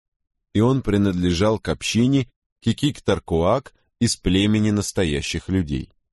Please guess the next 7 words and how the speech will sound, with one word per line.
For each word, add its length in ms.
После 400
обмена 400
съестными 500
припасами 800
и 60
добродушными 720
шутками 640